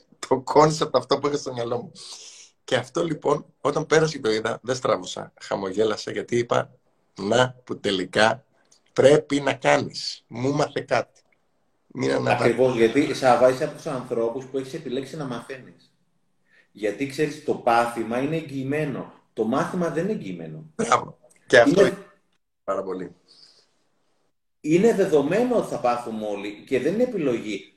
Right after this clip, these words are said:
Speaker 2: Το να μάθω από το πάθημα είναι επιλογή. Και κάποια στιγμή είχα δώσει μια συνέντευξη με το covid και τα λοιπά και με είχε ρωτήσει κάποιος, «Τελικά θα μάθουμε από αυτό το οποίο έγινε;» Και τους είπα ότι κάποιοι οι οποίοι έχουνε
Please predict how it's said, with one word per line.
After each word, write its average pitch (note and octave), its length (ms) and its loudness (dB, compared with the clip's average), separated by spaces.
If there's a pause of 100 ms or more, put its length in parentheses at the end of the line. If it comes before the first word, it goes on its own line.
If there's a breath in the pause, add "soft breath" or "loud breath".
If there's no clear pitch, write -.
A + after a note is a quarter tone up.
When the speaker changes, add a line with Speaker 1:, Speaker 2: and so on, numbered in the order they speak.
(100)
Speaker 2:
Το C3 140 2
να A#2+ 180 0
μάθω A3 460 0
από D#3 180 0
το B2+ 100 -4
πάθημα F3+ 460 -6
είναι A#3+ 180 -4
επιλογή. F#3 800 -8 (540)
Και B2+ 120 -8
κάποια F3+ 260 -2
στιγμή A3 180 -6
είχα G#3+ 140 0
δώσει G3 240 -2
μια F#3+ 160 -2
συνέντευξη F3+ 440 -2
με F3+ 80 -4
το C#3 200 -6
covid E3+ 280 2
και D#3+ 100 -6
τα C3 100 -2
λοιπά A2+ 520 -4
και D#3+ 120 -12
με E3 80 -10
είχε G#3+ 140 -6
ρωτήσει G3+ 300 -6
κάποιος, D#3 540 -4 (200)
«Τελικά B2+ 400 2
θα F#3 160 -6
μάθουμε C3 580 -4
από A#2+ 180 -4
αυτό A#2 240 -8
το C3 80 -8
οποίο C3 240 -4
έγινε;» E3+ 500 -4 (220 soft breath)
Και C#3 140 -2
τους C3+ 180 -2
είπα A3+ 160 2
ότι G#3 180 4 (100)
κάποιοι G3 540 0
οι - 20 2
οποίοι B2+ 360 -2
έχουνε F#3+ 640 -4